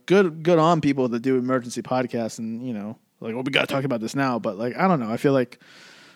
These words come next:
like, I feel like I like talking about it once we've seen it all, like, once we've seen what the response is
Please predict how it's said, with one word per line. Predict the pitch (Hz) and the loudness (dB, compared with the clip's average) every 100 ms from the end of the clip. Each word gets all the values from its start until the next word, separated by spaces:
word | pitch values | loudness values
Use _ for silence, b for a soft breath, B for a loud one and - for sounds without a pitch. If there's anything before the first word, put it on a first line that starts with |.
| B _ _ _ _ _ _ _ - - | B _ _ _ _ _ _ _ -16 -6
like, | 151 170 | 0 2
I | |
feel | 180 208 | 6 6
like | 196 | 6
I | 175 | 6
like | 160 160 - | 6 4 4
talking | 151 147 143 | 2 2 2
about | 139 131 135 | 4 4 4
it | 135 | 2
once | 127 131 135 127 - - - - _ _ _ _ _ _ _ _ - | 2 0 0 -4 -4 -4 -8 -18 _ _ _ _ _ _ _ _ -8
we've | 131 - | -6 -6
seen | - 143 147 147 147 _ _ _ _ _ _ _ _ - | -4 -2 0 -2 -4 _ _ _ _ _ _ _ _ 2
it | 160 | 6
all, | 151 151 160 | 6 6 4
like, | 135 127 | 0 0
once | 135 139 143 | 0 0 0
we've | 127 | -2
seen | - 139 139 | 0 0 2
what | 135 139 | 0 -2
the | |
response | 120 - 151 151 143 147 | -4 -2 0 0 0 2
is | 151 151 143 | 4 4 2